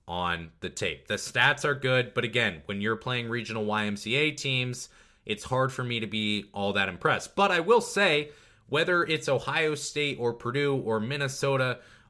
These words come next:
or Duke or Oregon State, like, wherever you are on the spectrum of great to bad to extremely ugly in college basketball,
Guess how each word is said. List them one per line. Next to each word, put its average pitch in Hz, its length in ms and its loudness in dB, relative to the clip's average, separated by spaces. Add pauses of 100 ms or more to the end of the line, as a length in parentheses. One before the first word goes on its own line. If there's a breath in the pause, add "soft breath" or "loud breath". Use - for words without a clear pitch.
or 110 520 4
Duke 147 640 -2
or 131 220 2
Oregon 160 520 2
State, - 400 -2
like, 113 200 0
wherever 165 720 2
you 170 300 -2
are 127 300 6
on 117 160 -2
the 113 80 -2
spectrum 113 720 -2
of 101 360 2 (380 loud breath)
great 135 460 -2
to 127 80 0
bad 123 460 0
to 117 140 -6
extremely 117 840 -2
ugly 104 440 -2
in 104 140 -4
college 104 380 -4
basketball, 90 720 -4